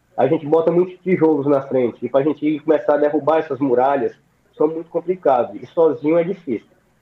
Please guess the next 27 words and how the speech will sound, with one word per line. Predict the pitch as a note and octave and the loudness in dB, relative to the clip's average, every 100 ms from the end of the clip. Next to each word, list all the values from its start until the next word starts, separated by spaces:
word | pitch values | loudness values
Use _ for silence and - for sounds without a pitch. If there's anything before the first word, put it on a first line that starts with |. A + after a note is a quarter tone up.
| - | -12
Então, | A#2 C#3+ | 0 2
o | D#3 | 2
movimento | D#3+ E3 D3+ D3+ | 2 0 0 0
da | C#3+ | -2
população | C#3+ - C3+ C3+ C3+ | -4 -2 -2 -2 -4
de | B2 | -4
rua | B2+ B2 | -2 -2
tá | - C#3 | 0 -2
aqui | - C3+ C#3 - _ _ _ _ | -2 -6 -6 -8 _ _ _ _
pra | B2 | -2
ajudar | B2+ B2+ C3 | -2 -2 -4
essas | B2 A#2+ | -4 -8
pessoas, | - A#2+ - C3 C#3+ C#3+ _ _ _ _ | -8 -8 -4 0 0 0 _ _ _ _
ele | C3+ C#3+ | 0 2
me | D3 | 0
fortalece | - C#3+ - C3+ C3 C3 C3 D3 - _ - | 0 -2 0 0 2 0 -4 -12 -16 _ -4
e | |
busca | C3+ D3 D#3 | -2 0 0
fortalecer | D#3 C#3 C#3 C#3 C#3+ C#3 | 0 0 2 0 2 0
outros. | C3+ D3 D3 _ _ A#2+ | 2 0 -2 _ _ -6
A | |
gente | B2+ C#3 D3 D3 _ _ _ - | -4 -4 -8 -14 _ _ _ 0
nos | E3+ G#3 | 2 2
fortalecendo | - D#3 D#3 D#3 D3 - D3+ D3 B2+ | 0 0 2 2 2 2 2 2 -2
nos | B2+ D3 C#3 | -2 -2 0
movimentos | C#3+ C#3 C3+ C#3 C#3 | 0 0 0 -2 0
sociais, | C#3 - D3 D3+ D#3+ | -2 0 2 2 0